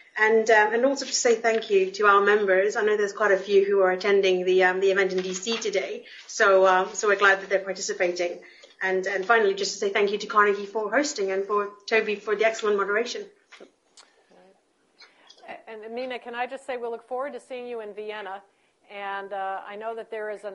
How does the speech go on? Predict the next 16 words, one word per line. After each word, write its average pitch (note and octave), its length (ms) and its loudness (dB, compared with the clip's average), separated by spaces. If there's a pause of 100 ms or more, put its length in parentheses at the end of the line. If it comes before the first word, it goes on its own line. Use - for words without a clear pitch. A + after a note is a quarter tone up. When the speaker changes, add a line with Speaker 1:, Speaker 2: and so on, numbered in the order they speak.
Speaker 2:
an G3 120 -14
afternoon G#3+ 720 -4
that G3+ 180 -2
will F#3+ 80 -2
be, F#3+ 340 0
uh, F3+ 280 2 (260)
in G3+ 100 -4
the G3 80 -2
PrepCom G#3 520 0
that's, F#3+ 400 -8
uh, F#3+ 260 -2 (260)
gonna G3 160 0
be G3+ 140 -2
devoted G3+ 540 0
to, F#3+ 300 -2
uh, F#3 260 0